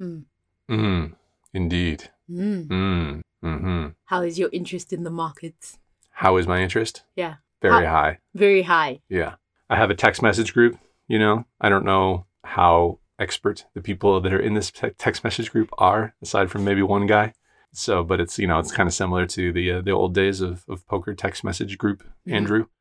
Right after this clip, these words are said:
Speaker 2: Uh, just chatting about, like, what's happening in the markets today and different ideas and stuff and how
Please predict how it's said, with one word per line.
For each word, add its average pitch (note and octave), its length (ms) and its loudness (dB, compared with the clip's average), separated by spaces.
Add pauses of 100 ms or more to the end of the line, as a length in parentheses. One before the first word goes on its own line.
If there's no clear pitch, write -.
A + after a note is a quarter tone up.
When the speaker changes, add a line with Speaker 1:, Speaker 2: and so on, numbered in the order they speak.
(140)
Speaker 2:
Uh, E2 220 -4
just E2 180 -6
chatting F#2+ 240 2
about, F#2 240 2
like, G2 140 0
what's G2 120 -4
happening F#2+ 280 -2
in - 20 -6
the F#2+ 60 -4
markets F#2 320 -2
today F#2 260 0
and F2+ 140 -4
different F#2+ 240 -2
ideas F#2 340 -2
and F#2+ 80 -10
stuff A#2 300 -4
and G2 120 -6
how F2+ 320 -2